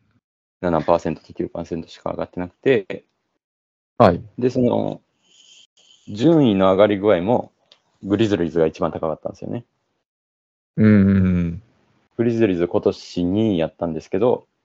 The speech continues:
Speaker 1: 去年は八位やったみたいな。
Speaker 2: うん、そうやね。
Speaker 1: そうなんですよ。で、マイアミもその、えー、その、えー、で、フェニックスは順位が一個しか上がってない。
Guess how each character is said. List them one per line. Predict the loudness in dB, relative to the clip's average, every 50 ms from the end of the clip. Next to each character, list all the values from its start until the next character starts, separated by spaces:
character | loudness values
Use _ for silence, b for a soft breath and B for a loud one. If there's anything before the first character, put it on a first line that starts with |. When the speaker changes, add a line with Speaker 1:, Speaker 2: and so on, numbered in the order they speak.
| _ _ _
Speaker 1:
去 | -4 -2
年 | -2 0 -2
は | -2 -4
八 | -4 -4 -6 -4 -4 -6
位 | -6
や | -6 -10
っ | -10
た | -10
み | -12 -10
た | -10 -12 -12
い |
な。 | -12 -16 _ _ _ _ _ _ _ _ _ _ _ _ 0
Speaker 2:
う | 4
ん、 | 6 6 6 6 4 2 -2 _ _ _
そ | -8 -4 -4
う | -2
や | 0
ね。 | -2 -2 -4 -6 _ _ _ -20 -20 _ _ _ _ _ _ _ _
Speaker 1:
そ | -12 -12
う | -12
な | -12
ん |
で | -14
す | _
よ。 | _ _ _ _ _ _ _ _ _ _ _ _ _
で、 | -2 2
マ | 4 4 4
イ | 4 4
ア | 2
ミ | 2 0 0
も | 0 0 -2 -2
そ | -4 -4 -4
の、 | -2 -2 -2 -4 -6 _ _ _ _ _ _ _ _ _ _ _ _ _ -2
え | 0 0 2 0 -2 -6
ー、 | _ _ _ _ _ _
そ | -4 -4
の、 | -4 -4 -2
え | -4 -2 -2 -2 -2 -2
ー、 | -2
で、 | -4 -4
フ | 0 0
ェ | 0
ニ | 0 0 -4
ッ | -6 -10
ク | -12
ス | -10 -4 0
は | 2 2 2 2 0 -4 _ _ _ _ _ _ _ _ _ _ _ _ _ _ _ _ _ -8
順 | -2 2 2 2
位 | 4
が | 4 2
一 | 2 2
個 | -2 -8
し | -6 -2
か | -2
上 | -2
が | -2 -2
っ | -4
て | -8
な | -14
い。 | -14 -16